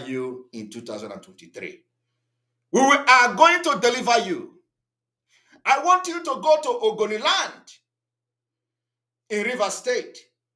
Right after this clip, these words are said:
You will pity the people. Just few days ago, about thirty people died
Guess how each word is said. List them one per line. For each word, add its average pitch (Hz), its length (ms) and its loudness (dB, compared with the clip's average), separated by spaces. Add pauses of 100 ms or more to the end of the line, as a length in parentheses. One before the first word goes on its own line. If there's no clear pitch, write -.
(1120)
You 196 160 -10
will 190 140 -2
pity 214 320 -10
the 185 100 -10
people. 190 460 -16 (1040)
Just - 560 -4
few 240 180 -14
days 202 240 -4
ago, 202 440 -4 (840)
about 175 440 -2
thirty 214 320 0
people 160 320 -14
died 175 520 -6